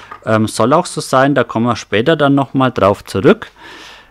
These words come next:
Nichtsdestotrotz schiebe ich jetzt mal die Achse da durch. So, und das hier sollte sich jetzt schon ganz leicht anfühlen, ganz leichtgängig.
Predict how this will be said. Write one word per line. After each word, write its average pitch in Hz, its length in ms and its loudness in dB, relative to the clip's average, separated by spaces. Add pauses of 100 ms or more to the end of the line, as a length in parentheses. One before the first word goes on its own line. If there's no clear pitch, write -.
Nichtsdestotrotz - 1400 -4
schiebe 117 260 -6
ich 120 80 -2
jetzt 117 180 -6
mal 110 220 -2
die 107 160 -8
Achse - 320 -6
da 156 140 -4
durch. 156 440 -8 (2000)
So, 98 340 -8 (340)
und 117 460 0 (260)
das - 240 0
hier 160 320 -2 (280)
sollte 120 420 -2
sich - 240 -8
jetzt 123 220 -6
schon 110 380 -4 (120)
ganz 104 300 -4
leicht 90 420 -6
anfühlen, 90 520 -8
ganz 98 280 -6
leichtgängig. 90 800 -6